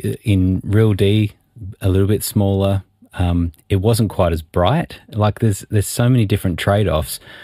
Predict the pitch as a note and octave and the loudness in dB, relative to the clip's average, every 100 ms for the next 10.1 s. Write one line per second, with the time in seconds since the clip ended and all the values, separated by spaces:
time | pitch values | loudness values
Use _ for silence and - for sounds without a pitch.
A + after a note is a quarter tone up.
0 | - - - _ - - A#2+ C3 F#2 G#2 | -20 -20 -20 _ -14 -2 2 2 2 0
1 | G2+ E2+ - G2+ G#2 F#2 E2 E2 D#2+ D#2+ | 0 0 0 2 4 2 0 0 0 -2
2 | D#2 - E2+ D#2+ E2+ E2+ D#2 D2+ - _ | -4 -6 -8 -4 -4 -2 -2 -6 -12 _
3 | C#3+ F2 E2+ D2+ D#2 D2+ - - - - | -10 -4 -4 -4 -6 -6 -6 -8 -8 -10
4 | - E2 - F2+ - - - - F#2+ - | -10 -12 -8 -8 -8 -12 -16 -12 -12 -6
5 | F2+ - E2+ F2 F2 D#2+ D#2 C#2+ - - | -6 -6 -6 -4 -4 -6 -6 -6 -10 -18
6 | - - - F2+ F2 D#2+ D#2+ D#2 - _ | -20 -20 -8 -2 0 0 -2 -6 -16 _
7 | _ - F#2 F#2+ - - F2 E2 D#2+ - | _ -4 -2 -2 -10 -10 -4 -2 -4 -6
8 | - G2+ F#2 F#2+ A2 F#2 - - E2+ E2 | 0 0 2 2 0 -2 -6 -4 -2 -2
9 | F2 - - - A2 F2 D#2+ D#2+ - - | -4 -6 -10 -10 -4 -2 -2 -4 -8 -4
10 | A2 | -2